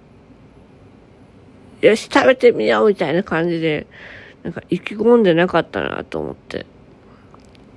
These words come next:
なんかすごいそれが嬉しかった。うん。うん、そんな感じで、うん、ちょっと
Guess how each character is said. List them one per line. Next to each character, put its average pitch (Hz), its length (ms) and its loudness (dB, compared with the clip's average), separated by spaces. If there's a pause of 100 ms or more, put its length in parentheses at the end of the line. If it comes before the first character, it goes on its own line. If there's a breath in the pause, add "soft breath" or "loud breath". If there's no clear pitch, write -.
(160)
な - 60 -12
ん - 60 -14
か - 100 -16
す - 200 -16
ご 123 200 -2
い 160 40 -2
そ 175 140 -8
れ 160 160 -2
が 156 140 -4
嬉 156 260 -2
し - 60 -10
か - 140 -8
っ - 20 -14 (140)
た。 - 100 -10 (1800 loud breath)
う 62 40 -10
ん。 67 260 -8 (1160)
う - 140 -6
ん、 - 120 -6
そ 165 200 -4
ん 175 80 2
な 175 100 0
感 180 240 0
じ 175 140 -2
で、 180 280 4 (1120 loud breath)
う - 40 -8
ん、 - 320 -4 (300)
ち - 80 -16
ょ - 20 -6
っ 165 40 -8
と - 100 -16